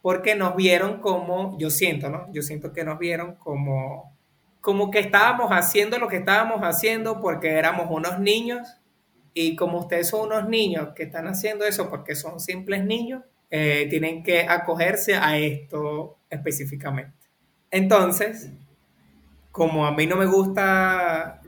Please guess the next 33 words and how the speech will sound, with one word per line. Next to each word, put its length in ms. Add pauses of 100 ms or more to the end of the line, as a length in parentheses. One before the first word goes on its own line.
que, 920 (540)
o 20
sea, 180
n-, 500
nunca 400
me 120
ha 60
gustado 760 (340)
lo 120
injusto. 500 (340)
O 40
sea, 140
como 240
no 100
me 120
gusta 360
lo 120
injusto, 600 (460)
y, 420 (160)
y 60
obviamente 680
todo 340
lo 200
que 320
he 120
logrado 680
o 140
que 120
había 220
logrado 420
hasta 220
ese 220
momento 560